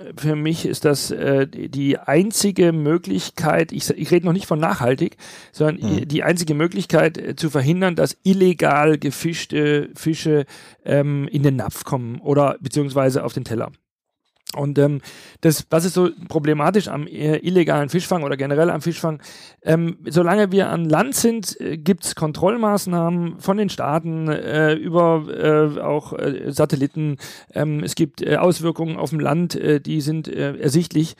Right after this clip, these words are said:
Speaker 1: Äh, die Weiten der Meere sind, äh, nicht kontrollierbar.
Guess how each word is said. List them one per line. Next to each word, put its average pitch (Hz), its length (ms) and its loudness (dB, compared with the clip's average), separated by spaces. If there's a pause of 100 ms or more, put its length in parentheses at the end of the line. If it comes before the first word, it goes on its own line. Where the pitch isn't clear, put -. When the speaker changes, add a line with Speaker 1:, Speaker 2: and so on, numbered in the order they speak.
(300)
Speaker 1:
Äh, 156 260 2
die 156 300 -4
Weiten 190 340 2
der 160 140 2
Meere 175 340 0
sind, 160 380 -2
äh, 143 160 -6
nicht 165 180 2
kontrollierbar. 143 640 -6